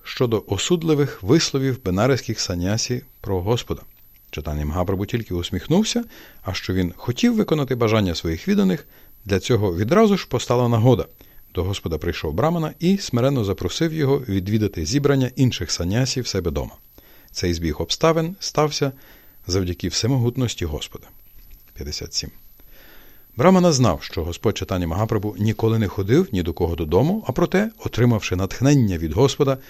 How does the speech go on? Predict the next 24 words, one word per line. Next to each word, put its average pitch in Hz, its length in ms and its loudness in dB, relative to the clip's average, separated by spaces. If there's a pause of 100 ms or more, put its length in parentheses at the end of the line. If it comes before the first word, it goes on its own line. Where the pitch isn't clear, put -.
(220)
щиро 202 360 4
благав 147 340 2
його 131 260 2 (100)
прийняти 107 380 2
запрошення. - 540 -6 (1300)
Наступного 123 560 2
дня, 85 260 -6 (220)
коли 95 220 -2
Господь 123 400 0
Чайтанья 123 300 -2
Магапрабу 87 560 -4 (360)
прийшов 120 400 2
до 160 100 0
того 107 220 -2
брамани 80 360 -2
додому, 165 400 4
він 165 280 2
побачив, 147 520 0
що - 200 -12
там 160 200 -2
зібрались 117 520 0
усі 143 320 -4
санясі 90 500 -4
Бенареса. 62 480 -10